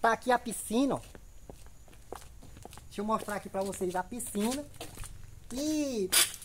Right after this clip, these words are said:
lá atrás tem dois banheiros, ó. Lá atrás tem dois banheiros que foram feitos, eu não terminei de fazer ainda. Não tinha nem terminado de, de fazer os banheiros,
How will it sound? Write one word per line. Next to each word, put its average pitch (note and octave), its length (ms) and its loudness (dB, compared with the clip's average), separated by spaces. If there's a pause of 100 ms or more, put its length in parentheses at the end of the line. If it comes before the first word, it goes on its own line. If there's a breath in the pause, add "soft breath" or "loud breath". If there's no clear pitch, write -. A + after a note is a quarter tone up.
(1300)
lá B3+ 280 4
atrás B3+ 440 2
tem B3 180 0
dois C4 320 6
banheiros, F3+ 580 2 (180)
ó. D3+ 220 -2 (180)
Lá F3+ 200 2
atrás G#3+ 440 0
tem G#3+ 200 0
dois B3 260 4
banheiros A3+ 400 4
que G#3+ 140 -4
foram A3 260 0
feitos, G#3+ 360 2
eu F#3+ 60 4
não G#3+ 160 2
terminei A3 460 0
de A3 80 -6
fazer F#3+ 400 0
ainda. F#3 380 2 (240 soft breath)
Não A3+ 160 4
tinha A#3 160 2
nem C#4 100 0
terminado B3 420 2
de, G#3 120 -4
de F#3 260 -6
fazer F#3+ 320 2
os E3+ 100 2
banheiros, F3+ 600 2